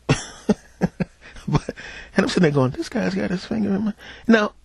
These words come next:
it's not a big deal. I mean, it's a doctor. And, and, and, and, and, you know, I'm sure there's a lot of male doctors, obviously, who do these things.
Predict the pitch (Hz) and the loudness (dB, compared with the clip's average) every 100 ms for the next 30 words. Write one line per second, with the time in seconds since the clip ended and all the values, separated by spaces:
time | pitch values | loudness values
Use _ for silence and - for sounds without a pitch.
0 | - 233 - 320 175 135 123 98 95 78 | 0 0 4 4 6 6 4 4 2 4
1 | 85 131 135 127 151 160 123 - - - | 2 2 2 2 0 2 0 -2 -4 0
2 | 101 123 117 113 110 110 117 113 113 113 | 2 4 4 4 2 2 4 4 4 2
3 | 110 110 117 113 113 - 120 107 110 117 | 2 2 4 6 4 0 -2 2 4 4
4 | 113 110 104 90 80 69 - 71 69 69 | 6 6 8 6 4 0 0 -2 -2 -2
5 | 76 76 85 80 76 78 - 71 | -4 -4 -2 -2 -4 -4 -4 -6